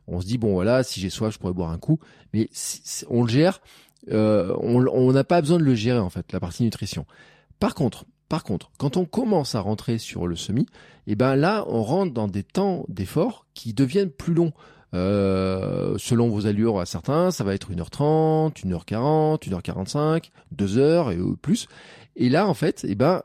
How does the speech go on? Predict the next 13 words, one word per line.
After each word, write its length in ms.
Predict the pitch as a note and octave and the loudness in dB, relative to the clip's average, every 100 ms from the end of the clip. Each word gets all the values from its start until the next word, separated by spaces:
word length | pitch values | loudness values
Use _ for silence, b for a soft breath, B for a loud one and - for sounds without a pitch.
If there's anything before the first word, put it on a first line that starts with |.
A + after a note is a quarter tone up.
| - | -6
on 380 | G#2 G#2+ A2+ D3 | -2 2 4 4
est 180 | A3 - | 2 0
obligé, 540 | B2+ A#2 A2 C3+ F4+ E4 | 0 0 0 2 0 -2
dans 260 | - F#2 F2+ | -6 -4 -6
ce 160 | - - | -8 -6
temps 200 | E3 F3 | -2 0
d'effort-là, 480 | B2 - F2 A#2 C#4 | 0 -2 -4 -4 -4
de 360 | G#2 G#2+ D#3+ | -6 0 2
gérer 480 | G3 A#2+ G2+ A2 F#3+ B B B | 2 -2 -2 0 -2 B B B
la 180 | G#2 B2 | -2 2
nutrition 640 | C3+ - - G#2+ F3+ B3+ - | 2 0 -6 -4 -2 -2 -4
et 160 | - F#3+ | -2 -2
l'hydratation. 680 | E3+ C3+ C#3+ - D3 - | 0 -2 -2 -2 -4 -4